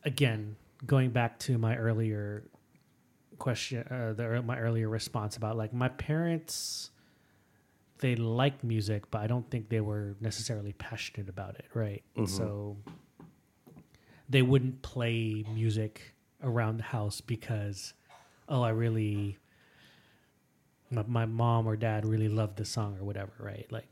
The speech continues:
Speaker 1: again, it was Michael Jackson, maybe Janet Jackson,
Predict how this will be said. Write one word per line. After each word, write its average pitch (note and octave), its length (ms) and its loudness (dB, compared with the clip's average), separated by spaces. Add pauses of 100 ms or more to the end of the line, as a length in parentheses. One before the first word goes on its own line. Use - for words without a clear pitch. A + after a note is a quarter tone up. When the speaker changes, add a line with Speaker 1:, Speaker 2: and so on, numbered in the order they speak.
(140)
Speaker 1:
again, A2+ 300 0
it G#2 80 -4
was G#2 260 -4 (280)
Michael A#2 200 0
Jackson, G#2+ 540 0 (400)
maybe A2 160 -2
Janet G#2+ 260 4
Jackson, G2+ 560 -6